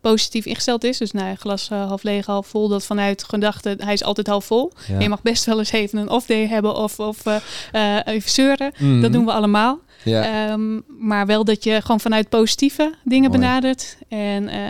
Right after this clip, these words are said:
Speaker 1: behulpzaam bent, elkaar wilt helpen.
Speaker 2: Ja.
Speaker 1: Dat vind ik een hele belangrijke. En wilt leren. Dat zijn wel de drie,
Speaker 2: Ja.
Speaker 1: eh, pijlers waar ik het meest naar kijk. Dus dat je bereid bent om te leren en dat je, eh, wil leren en ook anderen wat wilt leren.
Speaker 2: Ja.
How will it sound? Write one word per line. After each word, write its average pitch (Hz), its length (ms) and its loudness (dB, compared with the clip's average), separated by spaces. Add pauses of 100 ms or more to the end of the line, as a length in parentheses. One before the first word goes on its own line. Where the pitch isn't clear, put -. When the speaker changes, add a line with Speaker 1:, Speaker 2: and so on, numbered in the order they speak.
(180)
Speaker 1:
behulpzaam 226 440 2
bent, 247 180 0
elkaar 214 260 -2
wilt 202 180 -2
helpen. 247 360 -2 (280)
Speaker 2:
Ja. 98 80 -4
Speaker 1:
Dat 220 180 0
vind 254 160 2
ik 247 60 2
een 240 60 2
hele 247 140 2
belangrijke. 220 680 -2 (340)
En 202 320 -2
wilt 185 200 -2
leren. 71 500 -8
Dat 214 140 -6
zijn 208 120 0
wel 208 100 0
de 202 120 0
drie, 208 260 0
Speaker 2:
Ja. 202 140 2
Speaker 1:
eh, 185 100 0
pijlers 196 360 -2
waar 190 180 -6
ik 202 100 -14
het 202 100 -12
meest 190 260 -6
naar 196 280 -8
kijk. - 240 -12
Dus 196 120 -6
dat 196 140 -4
je 196 80 -6
bereid 202 260 -4
bent 196 160 -4
om 196 80 -2
te 196 120 -6
leren 208 240 0
en 214 100 0
dat 185 160 -4
je, 190 260 -6
eh, 214 120 -12 (140)
wil 220 180 4
leren 214 280 0
en 208 140 -4
ook 208 100 -8
anderen 190 300 -4
wat 185 200 -10
wilt 208 200 -10
leren. 214 300 -12 (180)
Speaker 2:
Ja. 92 220 -4